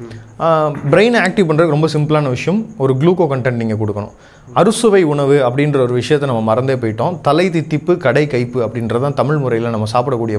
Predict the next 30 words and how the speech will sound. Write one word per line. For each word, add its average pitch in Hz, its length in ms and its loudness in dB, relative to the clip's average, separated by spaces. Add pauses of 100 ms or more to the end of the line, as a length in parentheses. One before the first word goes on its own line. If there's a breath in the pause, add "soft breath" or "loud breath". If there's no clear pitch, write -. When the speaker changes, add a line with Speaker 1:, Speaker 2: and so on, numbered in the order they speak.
Speaker 2:
மெத்தடு. 117 380 -2 (420 loud breath)
Start 165 220 4
with 160 140 -2 (160)
sweet, 175 240 0
end 143 260 2
with, 131 460 0 (380 loud breath)
ஆ, 127 180 0
saltiness 156 540 0
or, 113 400 2
ஆ, 107 60 0 (320)
துவர்ப்பு 170 320 2
அப்படின்னு 131 220 0
சொல்லக்கூடிய 120 440 -2
ஒரு 107 480 -2
டேஸ்ட்டை 151 280 0
வந்து 120 160 -2
நம்ம 113 160 -4
மிஸ் 117 260 -6
பண்றோம் 107 220 0
இன்னைக்கு 101 240 -4
எல்லார் 104 260 -2
சாப்பாட்லையும். 110 380 -4
அதுல 120 280 -2
தான் 120 200 -2
முடிக்கணும். 110 380 -6
But 120 120 -2
இன்னைக்கு 123 180 -4
எல்லாருமே 139 300 0 (140)
start 151 140 2
with 147 200 -4